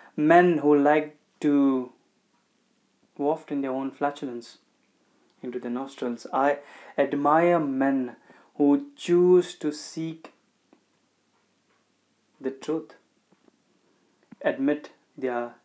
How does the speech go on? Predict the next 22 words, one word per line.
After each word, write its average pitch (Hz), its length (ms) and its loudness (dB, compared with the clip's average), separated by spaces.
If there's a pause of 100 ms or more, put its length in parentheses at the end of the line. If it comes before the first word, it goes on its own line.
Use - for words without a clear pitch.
(160)
ignorance, 127 640 -12 (500)
and 135 160 -8
seek - 400 -14 (720)
the 131 100 -6
whole 151 180 -6
truth 127 320 -10
and 120 100 -12
nothing 127 340 -14 (380)
but 131 200 -14
the 147 80 -12
truth. - 360 -12 (1600)
The 160 100 -2
pursuit 202 840 -4
of 165 220 -4 (200)
truth 175 360 -2 (760)
gives, 151 360 -2 (260)
uh, 127 280 -10 (140)
not 120 400 -20
gives, 120 300 -12 (600)
gives 190 320 0
men 139 280 -8
power. 120 340 -4